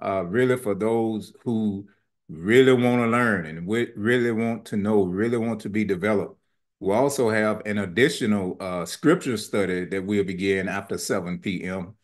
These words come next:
following, about ten minutes following this particular Scholar School class. And we appreciate those who have, have recognized <clears throat> that the word is very important. Now, we in, uh,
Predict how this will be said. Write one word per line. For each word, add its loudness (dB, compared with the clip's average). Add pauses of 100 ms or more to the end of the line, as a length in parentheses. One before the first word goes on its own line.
(320)
following, 0
about -2
ten 0
minutes -4
following -2
this -10
particular -6
Scholar -2
School -2
class. -6 (760)
And -2
we 2
appreciate 2
those 0 (640)
who 8
have, 6
have -4
recognized 2
<clears throat> -18
that 6
the 2
word 6 (200)
is -4
very 6
important. 0 (440)
Now, 2
we 6
in, 2
uh, 2